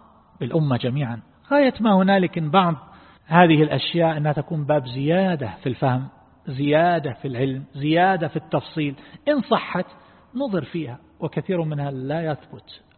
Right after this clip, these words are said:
أو لا يصح أو مجرد نظريات أو لا تعلق للآية به، أو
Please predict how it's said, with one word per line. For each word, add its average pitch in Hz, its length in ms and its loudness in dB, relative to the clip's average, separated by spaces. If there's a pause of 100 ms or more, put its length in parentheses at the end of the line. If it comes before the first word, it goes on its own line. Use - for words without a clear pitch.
(160)
أو 160 180 2
لا 147 140 -2
يصح 151 460 -8
أو 156 80 -2
مجرد 156 380 -2
نظريات 143 560 0 (340)
أو 202 140 6
لا 220 180 6
تعلق 196 680 2
للآية 175 480 4
به، 180 340 2 (420)
أو 226 220 8